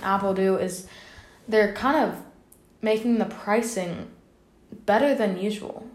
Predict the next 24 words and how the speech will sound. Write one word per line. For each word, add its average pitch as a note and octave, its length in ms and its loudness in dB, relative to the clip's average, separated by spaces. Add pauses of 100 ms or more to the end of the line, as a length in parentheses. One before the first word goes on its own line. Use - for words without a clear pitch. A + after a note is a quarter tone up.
with - 320 -6
them. - 380 -12 (500)
They, - 440 2
they're F#3+ 380 -2 (480)
making G#3+ 640 0 (360)
stuff A3 340 2
like G3+ 320 4
their F#3+ 500 4
top A#3 360 2
line G#3 260 2
computers F#3 920 0 (2000)
less B3 420 2
than F3+ 380 0 (320)
ten E4+ 680 4 (140)
to, F3 340 4 (360)
like, F#3+ 300 0
forty D4 440 6
thousand C#4+ 480 10
dollars G3+ 640 10
you G#3 80 -2
can G#3 160 2
up G3+ 200 6
it F#3+ 160 8
to, F#3+ 380 2